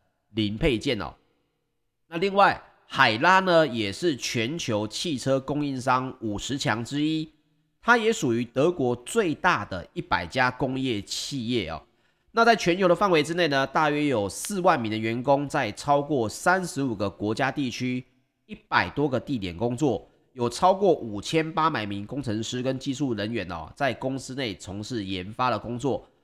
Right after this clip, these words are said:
所以这两家公司其实都是汽车零组件业非常大的一个巨头哦。虽然不是最大的，但是它已经是非常大了哦。那整个收购计划呢，包括了每股零点九六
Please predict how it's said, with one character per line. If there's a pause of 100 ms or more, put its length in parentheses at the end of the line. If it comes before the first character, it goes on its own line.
(260)
所
以
这
两
家
公
司
其
实
都
是
汽
车
零
组
件
业
非
常
大
的
一
个
巨
头
哦。 (320)
虽
然
不
是
最
大
的， (320)
但
是
它
已
经
是
非
常
大
了
哦。 (420)
那
整
个
收
购
计
划
呢， (120)
包
括
了
每
股 (440)
零
点
九
六